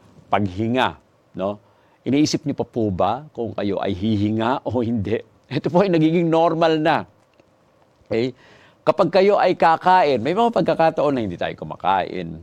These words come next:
Pero tayo po, mga kapatid, ay, uh, sa ating katawan,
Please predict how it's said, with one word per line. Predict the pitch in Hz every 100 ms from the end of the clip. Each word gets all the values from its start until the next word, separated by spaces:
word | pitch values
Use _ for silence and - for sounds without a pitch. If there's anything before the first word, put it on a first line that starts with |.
| 87 _ _ _ _
Pero | 214 226 202 - - -
tayo | 196 226 -
po, | 196
mga | 175 170 -
kapatid, | 175 143 110 113 113 _ _
ay, | 160 165 165 151
uh, | 135 127 117
sa | 131 143 117 170
ating | - 160
katawan, | 151 - 160 110 98 98 101